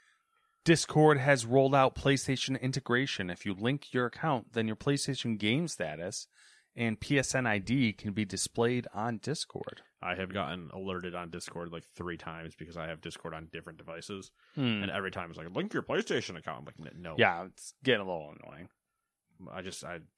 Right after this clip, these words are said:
Speaker 2: I was like, "No, stop that." I appre-, I appreciate it because they do,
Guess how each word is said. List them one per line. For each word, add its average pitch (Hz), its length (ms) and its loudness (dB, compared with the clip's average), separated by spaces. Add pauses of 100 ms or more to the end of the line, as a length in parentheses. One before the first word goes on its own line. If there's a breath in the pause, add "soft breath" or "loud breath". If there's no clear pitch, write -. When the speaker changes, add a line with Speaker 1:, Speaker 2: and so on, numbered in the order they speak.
Speaker 2:
I 62 40 -12
was 67 100 -14
like, - 160 -18
"No, 78 160 -10 (300)
stop - 260 -12
that." - 140 -14 (1300 soft breath)
I 98 140 0
appre-, 175 340 -2
I 127 100 0
appreciate 120 420 0
it 78 80 -12
because 87 180 -4
they 95 120 0
do, 104 320 0